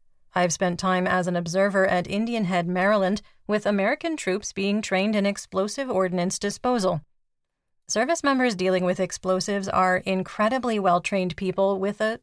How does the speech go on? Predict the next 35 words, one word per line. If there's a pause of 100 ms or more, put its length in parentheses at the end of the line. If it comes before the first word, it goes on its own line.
strange
sense
of
humor (300)
and
what
they
consider
fun, (560)
like
making
I
E
Ds
out
of
hundred
fifty-five
millimeter
shells, (280)
because
to
learn
to
defuse
a
bomb,
you
must
learn
how
to
make
one. (640)
But